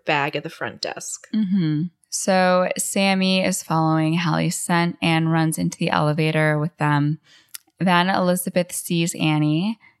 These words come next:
Speaker 2: thinking that she's Hallie, and tells her to just go up to the room, and she drunkenly walks off. So Annie tells Chessie that her mom has never had more than a glass of wine in her entire life.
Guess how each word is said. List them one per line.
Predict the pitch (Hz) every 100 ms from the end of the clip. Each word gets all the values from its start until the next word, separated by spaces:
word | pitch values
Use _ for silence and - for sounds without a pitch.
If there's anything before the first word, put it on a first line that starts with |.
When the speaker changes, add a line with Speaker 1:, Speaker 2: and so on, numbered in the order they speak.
| _ _ -
Speaker 2:
thinking | 190 185 190 180 175
that | 175 -
she's | - 160 165
Hallie, | - 165 170 160 - 104 190 - - _
and | 165 165
tells | - 160 165
her | - 160 160 160
to | -
just | 156 160 -
go | - 156
up | 156
to | -
the | 170
room, | 147 147 147 143 143 165 - _ _ -
and | 151
she | 156
drunkenly | 143 156 160 65 -
walks | - - - -
off. | - - 196 - - _
So | - - 170 165
Annie | - 170 175 180
tells | 185 185 160 160
Chessie | - - 185 - 165 151 156 175 - - _
that | 165 165
her | 185 170
mom | 160 165 170
has | 185 160 -
never | 160 165
had | 196 180
more | 160 151 151 160
than | 160
a | 156
glass | 151 151 180 196
of | -
wine | 151 147 151
in | -
her | 170 175
entire | - - - - -
life. | 58 50 - - -